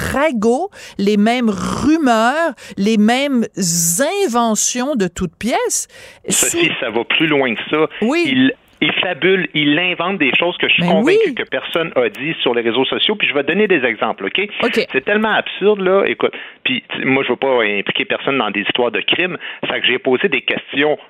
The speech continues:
Speaker 2: moins graves, mais quand même, euh, que les réponses, tu vas voir, sont plutôt
Speaker 1: Mais,
Speaker 2: étranges. Fait que là, je
Speaker 1: mais
Speaker 2: vais nommer
Speaker 1: s'il te
Speaker 2: des noms,
Speaker 1: plaît,
Speaker 2: mais je vous
Speaker 1: juste
Speaker 2: rappelle, il y a rien de ça qui
Speaker 1: Ouais,
Speaker 2: est vrai
Speaker 1: non,
Speaker 2: en
Speaker 1: mais c'est parce
Speaker 2: passant.
Speaker 1: que je préfère pas que tu donnes de nom, alors.
Speaker 2: Non, non, non, mais, et tu vas voir pourquoi. C'est, c'est, ces gens, par exemple, je demande, je dis, « Qui est-ce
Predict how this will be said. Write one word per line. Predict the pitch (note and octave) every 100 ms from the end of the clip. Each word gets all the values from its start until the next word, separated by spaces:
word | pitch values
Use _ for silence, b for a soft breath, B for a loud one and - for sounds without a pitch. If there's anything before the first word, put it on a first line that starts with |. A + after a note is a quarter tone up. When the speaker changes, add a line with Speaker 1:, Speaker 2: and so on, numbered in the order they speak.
| -
Speaker 2:
moins | A#2+ B2+ B2+ A#2
graves, | G#2 A2+ E3+ F3
mais | A#2+ A2
quand | A2+ G#2
même, | A2 D3 C3
euh, | G2 F#2+
que | - G2+
les | F#2+ G2+
réponses, | G2+ C3 C3
tu | -
vas | G2
voir, | A#2+ C3
sont | - F#2+
plutôt | - C3 A#2+
Speaker 1:
Mais, | A3
Speaker 2:
étranges. | G#2
Fait | -
que | -
là, | E3
je | G#3+
Speaker 1:
mais | B3+
Speaker 2:
vais | B3+
nommer | C#4
Speaker 1:
s'il |
te | C#4+
Speaker 2:
des |
noms, | E3+ C4
Speaker 1:
plaît, | G#2+
Speaker 2:
mais |
je | G#3
vous |
Speaker 1:
juste | D4
Speaker 2:
rappelle, | A3 D3+
il |
y |
a | G#2
rien | C3+ E3
de | C#3+
ça | D#3
qui | G3+
Speaker 1:
Ouais, | C4
Speaker 2:
est |
vrai | C#4+ B3+
Speaker 1:
non, |
Speaker 2:
en |
Speaker 1:
mais | A#3 A3
c'est | F#3
parce | B3
Speaker 2:
passant. | -
Speaker 1:
que |
je | A#3+
préfère | - A#3+ C4 A#3
pas | - F4+
que | -
tu | E3+
donnes | F#3+ F#3+
de | F#3
nom, | F#3 G#3+ G#3+
alors. | F3 D#3+ F3 - _ _ _
Speaker 2:
Non, | C#3 G3
non, | A#3
non, | A#3+ B3
mais, | D3
et | C#3 B2
tu | -
vas | C3
voir | E3 F#3 -
pourquoi. | A#2 - C3 A#2 -
C'est, | A#2 -
c'est, | C#3 -
ces | C#3
gens, | B2 E3
par | D3
exemple, | A2 D#3 C#3
je | B2
demande, | A#2 C#3 D3 - B B B
je | -
dis, « | A#2 -
Qui | -
est-ce | A#3+